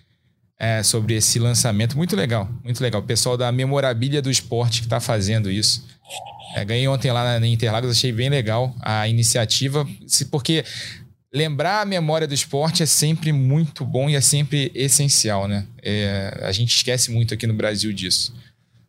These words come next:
Luciano, grande ano. Queria agradecer mais uma vez a parceria por mais uma temporada. Sempre um prazer estar contigo, dividindo esse programa, dividindo as transmissões aqui do Sport T V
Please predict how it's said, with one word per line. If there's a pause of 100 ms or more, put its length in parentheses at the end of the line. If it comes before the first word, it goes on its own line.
(160)
Luciano,
grande
ano. (880)
Queria
agradecer
mais
uma
vez
a
parceria
por
mais
uma
temporada. (460)
Sempre
um
prazer
estar
contigo,
dividindo
esse
programa, (400)
dividindo
as
transmissões
aqui
do
Sport
T
V